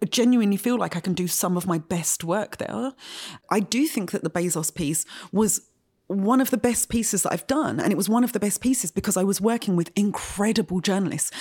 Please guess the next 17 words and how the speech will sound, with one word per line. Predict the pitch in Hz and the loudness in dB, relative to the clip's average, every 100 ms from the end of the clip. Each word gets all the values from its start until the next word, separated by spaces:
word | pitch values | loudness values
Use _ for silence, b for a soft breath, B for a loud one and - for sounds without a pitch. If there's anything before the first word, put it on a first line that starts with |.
| B 302 | B -2
Like, | 247 - B - | -2 -2 B 0
they | 285 269 | 0 0
do | - 302 330 262 180 180 | 0 2 4 2 0 0
really, | 208 285 294 247 220 | 2 4 4 4 2
really | 190 240 233 196 - - | 2 2 2 0 -4 0
good, | 269 254 180 | 2 2 0
thorough | - - 254 233 180 | -4 -4 0 2 2
work. | 160 214 151 87 - B B B B B _ - | 2 0 0 -4 -8 B B B B B _ -4
And | 254 233 226 - 196 - - | 2 2 0 -6 -18 -20 -8
that | 196 240 277 - _ _ _ _ _ _ _ _ - | -2 0 -2 -6 _ _ _ _ _ _ _ _ 0
is | 262 196 - | 0 2 0
why | 180 180 190 226 277 254 196 151 151 143 160 - - | -2 -2 2 4 4 2 -2 -2 -2 -4 -6 -6 0
I'm, | 196 | 2
like, | 170 156 - | 2 0 -4
pointing | - 214 139 175 | -2 -2 0 -2
the | |
fingers | 170 170 165 160 - | 0 -2 0 0 -2